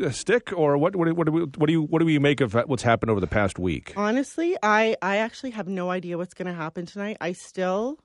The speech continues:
Speaker 2: have no idea how certain people are gonna vote. I know how the one contingency is gonna vote, vote. The left, sort, you know, the, the quote unquote, the left of council is gonna vote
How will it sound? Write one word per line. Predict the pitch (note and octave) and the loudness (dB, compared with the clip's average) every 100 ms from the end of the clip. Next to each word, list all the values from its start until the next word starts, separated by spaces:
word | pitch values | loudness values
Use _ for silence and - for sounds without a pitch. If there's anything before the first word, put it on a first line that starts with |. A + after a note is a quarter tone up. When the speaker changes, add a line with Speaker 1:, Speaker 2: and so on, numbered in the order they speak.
| _ _ | _ _
Speaker 2:
have | G#3 F3 | -10 -8
no | F3+ F#3 | -4 -2
idea | G3 F#3+ E3 D#3+ G#3+ D4 - | -2 -4 -6 -6 -4 -6 -8
how | - G3 F3 E3+ E3+ F3 - | -8 -2 0 0 0 -2 -6
certain | - G3+ F3 | -6 -6 -6
people | G3 G3 G3+ | -8 -8 -8
are | |
gonna | G3+ G#3 | -8 -8
vote. | G#3 - | -8 -6
I | F#3 | -6
know | F#3 G#3 | -6 -6
how | B3 G#3 F#3 F#3+ F3+ | -6 -2 -2 -2 -4
the | - D#3+ F3 | -10 -10 -8
one | F3 F3 | -6 -6
contingency | G3 A#3 A3 B3+ B3 C4 C4 | -6 -8 -8 -8 -8 -8 -10
is | B3+ | -10
gonna | C4+ C4 | -8 -8
vote, | A#3+ C4 D4+ F3+ | -6 -6 -6 -12
vote. | F#3 A3 C4+ G#3 | -8 -6 -6 -6
The | E3+ | -6
left, | D#3 F3 _ - E3 | -4 -6 _ -20 -20
sort, | - G3 G3 D3 E3 | -12 -4 -4 -4 -6
you | E3+ | -8
know, | E3+ D3+ | -6 -6
the, | D#3+ D3 E3 D#3+ | -6 -6 -8 -6
the | D#3+ D#3+ | -8 -8
quote | F3 F3 | -6 -6
unquote, | F3 E3+ E3+ | -6 -6 -6
the | D3+ | -6
left | D3 D#3 F#3 - | -4 -4 -6 -10
of | - F3 E3+ - | -4 -4 -4 -8
council | F3+ F3+ F3+ F#3+ | -6 -6 -6 -10
is | - | -8
gonna | F3 E3+ | -8 -6
vote | E3 F3 | -4 -4